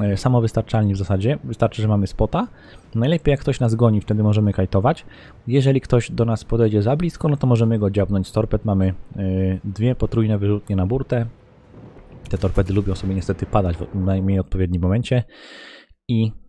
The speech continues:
e, to wydaje mi się, że jest dosyć dobry argument, żeby ten okręt sobie, nie mówię o padaniu torped, tylko ogólna charakterystyka.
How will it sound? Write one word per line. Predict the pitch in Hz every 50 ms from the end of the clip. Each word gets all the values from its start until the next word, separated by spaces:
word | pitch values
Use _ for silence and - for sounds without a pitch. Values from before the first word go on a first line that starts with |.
| - - - 101
e, | 98 95 92 92 92 92 92 92 90
to | - 127 110
wydaje | 110 98 95 92 92 95
mi | 95 92
się, | - 101 92
że | 87 92 87 92 - -
jest | 160 180 180 135 113
dosyć | 120 117 - 113 98
dobry | 101 104 95 104 95
argument, | 92 92 90 95 92 95 90 90
żeby | 90 90 85 90
ten | - 92 85 87
okręt | 85 - 90 85
sobie, | - 87 92 90 -
nie | - 117 131 143
mówię | 147 139 131 131 123
o | 120
padaniu | - _ - 123 123 123 123 123 113
torped, | - 110 - - - -
tylko | - 147 - 196
ogólna | 190 175 156 139 110 101 98 92
charakterystyka. | - 95 87 - - 90 92 - - 82 - - 85